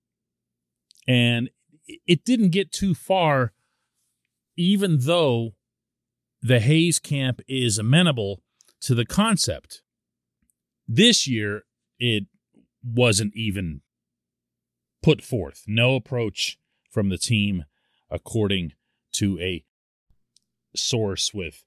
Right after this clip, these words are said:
direct knowledge of the matter. And why might that be? Well, one obvious reason is the lockout. There was no contact permitted of any kind between teams and players.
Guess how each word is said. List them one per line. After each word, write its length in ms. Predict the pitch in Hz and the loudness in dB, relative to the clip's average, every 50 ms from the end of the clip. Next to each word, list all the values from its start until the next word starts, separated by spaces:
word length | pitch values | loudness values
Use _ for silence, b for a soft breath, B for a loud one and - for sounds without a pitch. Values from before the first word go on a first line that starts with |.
| _ _ _ _ _ _ _ _ _ 73 71 | _ _ _ _ _ _ _ _ _ -16 -10
direct 800 | 69 76 76 73 69 73 98 123 120 - - - - - - _ _ _ _ _ _ _ _ _ | -6 -4 -4 -4 -2 2 2 2 2 2 -2 -8 -12 -12 -12 _ _ _ _ _ _ _ _ _
knowledge 600 | 95 92 92 98 104 107 104 92 85 78 71 - 82 | -8 -6 -4 -2 0 0 0 -2 -4 -6 -8 -10 -14
of 120 | 76 71 | -14 -14
the 80 | 78 76 | -14 -12
matter. 460 | 76 73 71 64 55 - - - _ _ _ _ _ _ _ _ _ _ _ _ _ _ _ _ _ _ _ _ _ _ _ _ _ _ _ _ _ _ | -12 -12 -12 -14 -16 -18 -20 -20 _ _ _ _ _ _ _ _ _ _ _ _ _ _ _ _ _ _ _ _ _ _ _ _ _ _ _ _ _ _
And 160 | - 117 107 | -6 -6 -4
why 220 | 107 127 147 170 190 | -4 -2 -2 0 0
might 240 | 190 196 202 170 - | 0 0 0 -2 -2
that 240 | 180 170 165 - | -4 -4 -4 -4
be? 180 | - 165 175 165 | -4 -6 -4 -4
Well, 260 | 156 175 196 190 175 | -2 -2 -2 -2 -2
one 220 | 165 175 190 180 160 | -2 -4 -4 -2 -2
obvious 420 | 160 165 156 127 113 107 - - | -2 -2 -2 0 0 0 -2 -4
reason 320 | 120 117 113 101 98 107 | -6 -6 -8 -6 -4 -4
is 140 | 101 90 73 | -4 -4 -4
the 120 | - 87 85 | -6 -8 -4
lockout. 580 | 95 110 120 123 113 - - 82 85 92 104 110 | -2 0 0 0 0 -2 -4 -6 -6 -8 -8 -8
There 120 | 120 107 | -8 -8
was 180 | 90 80 - 95 | -8 -6 -6 -4
no 160 | 104 101 95 | -4 -4 -6
contact 640 | - - 104 92 87 80 - - 92 90 - _ _ | -8 -8 -8 -8 -8 -8 -8 -6 -6 -8 -8 _ _
permitted 480 | - 80 82 90 92 87 82 76 - _ _ _ _ - | -10 -6 -4 -4 -2 -2 -4 -6 -8 _ _ _ _ -10
of 120 | 76 80 | -4 0
any 220 | 127 165 175 - | 2 4 2 2
kind 640 | - - - - 123 151 180 127 78 71 71 107 - _ _ _ _ _ _ _ _ _ _ _ _ _ _ _ _ _ _ _ - - | 0 -6 -10 -6 -4 -2 -2 -2 -4 -6 -12 -14 -16 _ _ _ _ _ _ _ _ _ _ _ _ _ _ _ _ _ _ _ -14 -10
between 560 | 82 - - - - 92 87 85 82 78 73 - _ _ _ _ _ - | -10 -8 -8 -8 -8 -8 -8 -8 -8 -10 -12 -16 _ _ _ _ _ -8
teams 460 | - - 104 87 85 80 76 73 71 | -4 -2 -2 -2 -2 -4 -8 -10 -14
and 120 | 73 69 69 | -16 -18 -18
players. 640 | _ - 78 87 98 123 147 170 156 - - | _ -12 -8 -4 -2 -2 -2 -2 -4 -6 -8